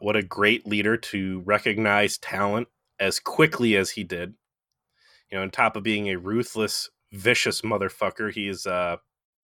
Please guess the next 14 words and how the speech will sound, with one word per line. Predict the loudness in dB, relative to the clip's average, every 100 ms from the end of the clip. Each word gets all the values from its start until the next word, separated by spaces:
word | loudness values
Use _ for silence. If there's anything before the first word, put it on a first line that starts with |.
| _ _ 2
great | 4 4
from | 2 0
an |
H | 0 2
R | 2 2
standpoint | 0 -2 -2 -4 -6 -6
in | -8
terms | -6 -6
of | -8 -10
recruitment, | -6 -4 -4 -2
maybe | 2 4
not | 4 2 2
for | -2
retention. | 0 0 0 -2 -6